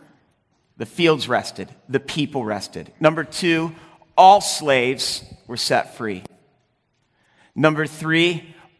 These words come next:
all debt canceled. Man, that one would get me excited. And number four, what's number four?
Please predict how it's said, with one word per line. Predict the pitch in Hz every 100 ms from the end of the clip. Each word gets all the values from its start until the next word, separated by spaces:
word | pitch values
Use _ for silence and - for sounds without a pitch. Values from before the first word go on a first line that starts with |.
| _
all | 196 220
debt | 175 202 143 - - - - - _ _ _ _ _
canceled. | 147 135 120 117 95 - - _ _ _ - _ _ - - -
Man, | 156 120
that | 139 -
one | 127
would | 107
get | 131 -
me | 120 117
excited. | - - 98 95 95 - - - - - - - - - - - - - - 180 - - _
And | 170 170 165 -
number | 175 202 185 165
four, | - 202 196 151 143 147 - - _ _ _ _ _ _ _ _ _ _ _ _ _ _ _ _ _ _ _ _ _ _
what's | 170 180
number | 170 156
four? | 135 156 135 104